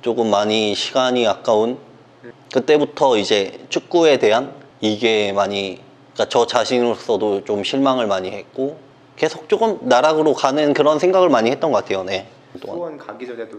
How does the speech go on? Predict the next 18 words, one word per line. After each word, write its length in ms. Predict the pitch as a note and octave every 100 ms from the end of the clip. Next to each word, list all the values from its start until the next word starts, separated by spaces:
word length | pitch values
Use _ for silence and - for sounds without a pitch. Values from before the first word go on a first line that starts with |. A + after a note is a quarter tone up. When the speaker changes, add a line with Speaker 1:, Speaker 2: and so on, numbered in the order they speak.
| F#2+
Speaker 2:
막 200 | G2 -
고민이 280 | A#2+ C3
많으셨겠네요. 600 | A2+ G2+ G#2+ - G2 F2+ - - _
Speaker 1:
네, 140 | - D3+
엄청 560 | C3+ G#3+ A3+ G#3 F#3
고민 340 | D3 C3 C3+ C3
많이 220 | G2+ G2
했죠. 320 | G2+ - G2+ - - _ _
그러면서 880 | - B2 B2+ B2 A#2 A2 A2 G2+ - -
트러블이 480 | - D3 C#3 B2+ A2
있었던 720 | F#2+ A#2 - A2 G2+ G2 F#2+
그런 300 | - G#2 G2
문제들을 800 | G2 G2 G#2+ G2+ G#2 G2+ G2 F#2
이 140 | G#2+ G#2
년 180 | A2
동안 260 | G#2+ G#2 F#2+
이제 140 | F2+ G2+
정리를 680 | - G#2+ A2 G#2+ G2+ -